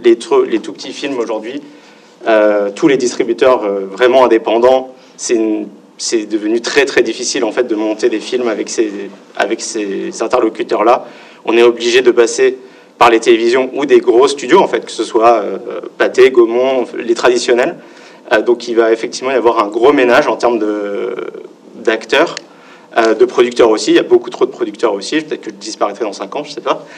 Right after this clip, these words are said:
Euh, <laughs> mais, euh, par contre, sur le, sur la créativité, c'est là où j'ai le plus d'interrogations. Euh, c'est que comme on a de moins en moins d'investisseurs, euh, on va dire, euh, euh, devant nous,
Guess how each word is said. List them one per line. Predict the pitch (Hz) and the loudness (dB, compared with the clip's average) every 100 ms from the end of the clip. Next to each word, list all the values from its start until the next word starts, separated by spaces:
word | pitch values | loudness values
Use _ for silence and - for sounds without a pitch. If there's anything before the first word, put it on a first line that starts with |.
| - - - - - | -20 -20 -20 -8 2
Euh, | 120 117 117 113 110 110 104 - - | 6 6 6 4 2 2 0 -4 -4
<laughs> | 190 185 147 147 - 175 170 - 269 - - - - - | -2 0 0 2 4 4 2 -4 -6 -6 -12 -16 -18 -2
mais, | 143 151 151 | 4 8 8
euh, | 131 123 | 8 6
par | 117 131 | 4 2
contre, | - 165 | 4 4
sur | - 143 | 4 4
le, | 120 117 113 110 110 - - - - - - - | 6 8 6 6 2 -2 -6 -8 -4 -4 -4 -2
sur | - | 2
la | - | 2
créativité, | - 160 147 - 123 120 160 | 2 4 4 2 -4 0 2
c'est | 156 | 2
là | 131 | 4
où | 131 | 4
j'ai | 120 117 | 6 4
le | 117 117 | 4 2
plus | 117 - 160 | 2 4 4
d'interrogations. | 139 - 123 117 113 - 151 156 - - - - - | 4 2 4 4 2 0 -2 -4 -12 -20 -20 -14 -2
Euh, | 98 95 110 117 | 4 4 4 2
c'est | 131 120 | -2 -4
que | 135 | -2
comme | 127 165 | 2 2
on | 151 | 4
a | 135 | 2
de | 123 | 0
moins | 123 151 160 135 | 2 4 4 4
en | 135 | 2
moins | 127 123 | 2 2
d'investisseurs, | 117 113 110 127 117 127 120 113 101 | 2 0 -4 -8 -4 2 4 4 0
euh, | 101 98 | -4 -6
on | 107 | -6
va | 104 107 | -4 -2
dire, | 107 110 101 | 0 -2 0
euh, | 98 98 98 - - - - - - - | -4 -6 -10 -16 -20 -20 -20 -20 -16 -10
euh, | - - - - | -8 -8 -4 4
devant | 123 113 | 6 6
nous, | 127 156 | 6 4